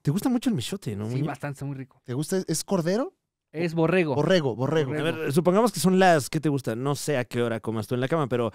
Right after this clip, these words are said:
Speaker 1: eh, generalmente son a altas horas de la noche que uno toma estas malas decisiones, ¿no? Quiero
Speaker 2: Sí.
Speaker 1: pensar que, eh, estás en, a mí me dicen mi depa,
Speaker 2: Ajá.
Speaker 3: Ujú.
Speaker 1: eh, por ahí dos de la mañana y te quieres faltar al respeto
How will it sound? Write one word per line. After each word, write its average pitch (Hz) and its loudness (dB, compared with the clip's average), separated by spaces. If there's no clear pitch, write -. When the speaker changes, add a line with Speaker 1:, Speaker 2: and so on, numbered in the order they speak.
Speaker 1:
eh, 123 0
generalmente 165 0
son 160 0
a 147 0
altas 151 2
horas 147 2
de 135 2
la 123 4
noche 131 -2
que 123 -2
uno 127 -2
toma 143 2
estas 123 0
malas 135 2
decisiones, 98 -6
¿no? 143 -6
Quiero 160 2
Speaker 2:
Sí. - -12
Speaker 1:
pensar 147 -2
que, 120 -2
eh, 113 -2
estás 131 0
en, 113 0
a 107 -4
mí 127 -2
me 123 -2
dicen 110 -4
mi 110 -6
depa, 175 0
Speaker 2:
Ajá. 135 -6
Speaker 3:
Ujú. 135 -12
Speaker 1:
eh, 101 -2
por 110 -2
ahí 113 0
dos 123 0
de 123 -2
la 107 -2
mañana 165 -4
y 113 -6
te 101 -12
quieres 143 -4
faltar 131 -2
al 135 0
respeto 147 -4